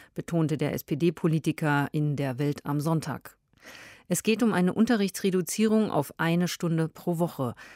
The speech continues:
Als Grund werden Mittelkürzungen genannt. Der Messenger-Dienst Telegram hat in den vergangenen Tagen Dutzende Kanäle wegen Hassbotschaften gesperrt.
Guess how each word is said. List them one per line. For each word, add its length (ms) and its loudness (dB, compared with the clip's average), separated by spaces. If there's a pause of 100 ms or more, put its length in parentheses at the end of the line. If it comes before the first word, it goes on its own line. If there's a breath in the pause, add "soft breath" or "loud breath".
(200 loud breath)
Als 200 -6
Grund 440 2
werden 340 -4
Mittelkürzungen 840 0
genannt. 520 -2 (2250)
Der 80 2
Messenger-Dienst 880 4
Telegram 720 4
hat 220 0
in 160 0
den 100 2
vergangenen 540 2
Tagen 420 4
Dutzende 400 2
Kanäle 560 4
wegen 360 2
Hassbotschaften 840 -4
gesperrt. 640 -2